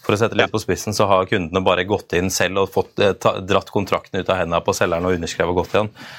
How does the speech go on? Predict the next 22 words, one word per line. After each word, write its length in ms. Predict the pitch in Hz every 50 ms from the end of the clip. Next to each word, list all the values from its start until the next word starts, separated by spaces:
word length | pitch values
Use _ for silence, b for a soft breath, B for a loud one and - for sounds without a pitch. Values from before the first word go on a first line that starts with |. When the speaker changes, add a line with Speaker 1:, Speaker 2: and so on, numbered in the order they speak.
| B B -
Speaker 1:
til 180 | - 98 92 92
at 160 | 98 98 -
selgere 360 | - 110 92 85 85 85 92
nå 160 | 90 90 85 85
må 140 | 90 92
ut 140 | 90 87 -
og 80 | 98 95
selge 240 | - 104 87 82 82
litt 160 | 82 - -
igjen. 180 | 90 98 110
Så 160 | 107 - - 104
det 480 | 98 98 98 98 98 98 95 98 _
tegner 300 | - 127 120 101 90 90
vel 100 | 98 104
til 220 | 101 - 95 87 87
at 80 | 87 -
det 80 | 95
kanskje 260 | - 95 87 - 92 87
kan 100 | - 92
bli 140 | 92 92 92
noe 220 | 90 92 90 90 90
mer 240 | 90 87 85 82